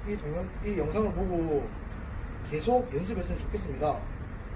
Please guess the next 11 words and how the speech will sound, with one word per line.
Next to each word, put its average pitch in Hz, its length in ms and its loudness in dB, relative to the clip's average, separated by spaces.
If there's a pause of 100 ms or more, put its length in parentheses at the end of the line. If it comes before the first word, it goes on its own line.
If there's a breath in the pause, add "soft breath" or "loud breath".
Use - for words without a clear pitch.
(1400)
그리고 151 220 -2
이제 185 340 4 (720)
다음 226 300 6
단계는 170 540 4 (260)
지금보다 220 680 4 (320)
조금 196 280 2
더 220 120 12
어려운 233 360 6
단계이기 170 300 0
때문에 175 420 4 (840)
꼭, 214 180 8